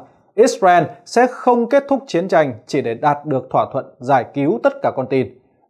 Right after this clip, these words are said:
và dự kiến là sẽ còn thêm bảy tháng giao tranh nữa ở Gaza. Có nghĩa là Israel dự kiến sẽ kéo dài chiến tranh đến hết năm nay để xóa sổ nhóm Hamas ở thành phố Rafah, miền nam Gaza. Trong khi đó thì Tổng thống Biden lại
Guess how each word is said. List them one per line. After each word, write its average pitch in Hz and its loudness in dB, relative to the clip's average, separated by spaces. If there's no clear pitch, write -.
và 170 4
dự 165 4
kiến 165 0
là 208 0
sẽ 175 -6
còn 147 0
thêm 156 -4
bảy 135 -2
tháng 147 -4
giao 151 -2
tranh 120 -8
nữa 147 0
ở 117 -8
Gaza. 123 0
Có 170 2
nghĩa 226 4
là 226 6
Israel 208 4
dự 185 2
kiến 190 0
sẽ 226 -2
kéo 202 2
dài 185 2
chiến 190 -2
tranh 196 0
đến 175 -4
hết 254 -4
năm 165 -2
nay 156 2
để 139 -2
xóa 165 0
sổ 139 -6
nhóm 123 -8
Hamas 156 -4
ở 123 -8
thành 131 -6
phố 139 -4
Rafah, 139 2
miền 143 0
nam 131 -2
Gaza. 120 -2
Trong 160 2
khi 165 -4
đó 147 4
thì 185 -4
Tổng 127 -4
thống 160 -6
Biden 147 0
lại 127 -6